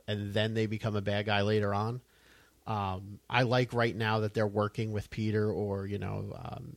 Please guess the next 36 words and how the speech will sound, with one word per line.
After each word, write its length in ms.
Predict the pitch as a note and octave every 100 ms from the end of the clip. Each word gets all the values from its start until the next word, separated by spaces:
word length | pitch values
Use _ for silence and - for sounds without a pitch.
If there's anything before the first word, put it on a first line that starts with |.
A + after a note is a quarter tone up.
| -
it's 180 | G2+ -
Harry's 420 | A2+ G#2+ G#2 G2+
dad. 440 | G2+ F#2+ F#2+ G2 - _ - - -
That's 180 | C#3 C#3+
another 200 | C#3+ C3+
thing. 160 | G2+
Harry's 420 | G#2+ C#3 C#3+ A2 G2+
missing 300 | G2 G#2 F#2+
from 180 | G2
this 160 | F#2+ F#2
game. 380 | G#2 G2 G2 G#2
He's 320 | A2 A#2 A2
over 320 | A#2+ A#2 A2+
in, 80 | A2+
like, 220 | G#2+ G#2
Europe 340 | G#2+ A#2+ G#2+ -
or 80 | F#2+
something. 460 | G2 F#2+ - G2 - - - -
So 140 | D3
I 40 |
wonder 440 | B2 A#2+ C3 A#2+ A#2
if 160 | A2
he's, 260 | - B2 A2
like, 160 | G#2+ G#2
the 100 | A2
mastermind 600 | A2 A2 - G#2+ G2+ G2
behind 360 | F2+ G#2+ G#2+
all 140 | G2 G2+
this 180 | G2+
and 60 | G#2
he's 140 | G2
actually 340 | G2+ F#2+ - F#2+
back 240 | F#2+ F#2
in 80 | G2+
the 80 | F#2+
city. 380 | - F#2 F#2